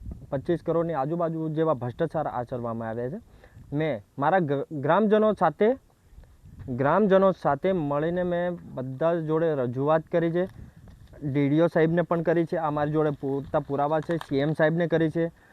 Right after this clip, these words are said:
અને પી એમ ઓ સાહેબને પણ, આ પી એમ સાહેબને પણ અરજી કરી છે. હાલની તારીખમાં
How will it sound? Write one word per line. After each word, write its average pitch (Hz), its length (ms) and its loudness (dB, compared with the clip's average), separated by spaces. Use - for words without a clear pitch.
અને 165 160 0
પી - 240 -4
એમ 185 200 4
ઓ 190 80 4
સાહેબને 180 560 2
પણ, 175 140 0
આ 156 160 0
પી 151 220 -2
એમ 175 140 0
સાહેબને 160 340 2
પણ 170 240 0
અરજી 143 280 2
કરી 151 240 4
છે. 120 160 -2
હાલની 175 240 2
તારીખમાં 226 580 4